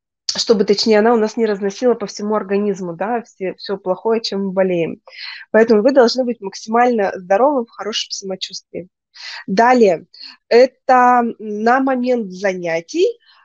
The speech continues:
э, давление, да, что если вы там гипертоник, да, либо гипотоник, чтобы у вас было давление на момент занятия, а, в норме. То есть если вы проснулись, например, в плохом самочувствии ли-, либо с высоким давлением, да, конечно же, вы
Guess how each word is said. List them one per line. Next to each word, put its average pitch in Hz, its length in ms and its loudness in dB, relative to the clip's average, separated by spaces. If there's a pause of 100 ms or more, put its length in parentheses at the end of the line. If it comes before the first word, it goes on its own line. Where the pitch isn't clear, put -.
(140)
э, 190 680 4
давление, 214 840 2
да, 226 240 -2
что - 180 0
если 226 520 2
вы 208 280 2
там 175 300 -4
гипертоник, 233 760 0
да, 220 160 2
либо 202 220 0
гипотоник, 185 580 -4
чтобы 196 340 -2
у 196 40 2
вас 247 320 2
было 220 300 2
давление 226 600 0
на 214 140 2
момент 220 480 2
занятия, 190 640 0 (320)
а, 202 220 2
в 180 160 -4
норме. 196 500 2 (320)
То 202 80 2
есть 196 200 2
если 247 260 -2
вы 208 100 0
проснулись, 208 640 -2
например, 185 300 -2
в - 40 -20
плохом 202 300 -2
самочувствии 196 640 -8
ли-, 185 260 -4
либо 185 240 0
с - 100 -12
высоким 190 380 -8
давлением, 233 500 4
да, 262 140 4
конечно 233 440 0
же, 196 140 -4
вы 226 240 0